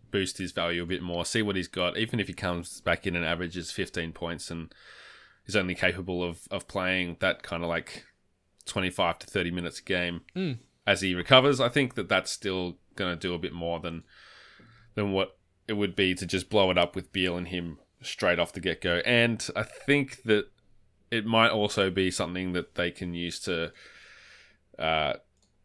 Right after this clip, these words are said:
Speaker 1: draw in free agents, whether they're not, they're not gonna get any big name free agents, but they're at least gonna be able to fill in some role players over the years with the, the, you know, the rookie signings they're able to make. And it,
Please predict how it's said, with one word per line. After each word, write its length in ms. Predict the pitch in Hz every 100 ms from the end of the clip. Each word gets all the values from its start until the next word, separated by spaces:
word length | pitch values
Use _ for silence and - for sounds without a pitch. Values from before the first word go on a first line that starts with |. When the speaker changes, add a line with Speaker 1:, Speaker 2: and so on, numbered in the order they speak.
| _ _ _ _ -
Speaker 1:
draw 480 | 110 104 98 92 90
in 340 | 87 85 85 - _ _ _
free 240 | - 127
agents, 300 | 110 107 104
whether 260 | 135 127 120
they're 360 | 110 101 98 - -
not, 280 | 147 113 85 170 - _
they're 120 | 143
not 100 | 165
gonna 140 | 135 113
get 120 | 107
any 100 | 101
big 240 | 82 98 92
name 220 | 90 87
free 200 | - 85
agents, 260 | 85 85
but 140 | - 85
they're 160 | 110
at 60 | 104
least 200 | 120 120
gonna 160 | 113 98
be 100 | 98
able 160 | 92
to 120 | - 90
fill 240 | - 95
in 100 | 92
some 200 | 85 87
role 160 | 90 87
players 440 | - 87 85 80
over 300 | 80 95 92
the 100 | 87
years 720 | 87 87 87 85 80 - - - -
with 400 | 98 95 - -
the, 260 | 95 90 76
the, 220 | 95 80 _ _ _ _
you 120 | 104
know, 180 | 90 85
the 340 | 78 92 90 - _ -
rookie 360 | 104 - 104
signings 400 | 92 95 87 92
they're 120 | 92
able 160 | 87 92
to 120 | -
make. 500 | 87 87 131 - - -
And 100 | 101
it, 180 | 98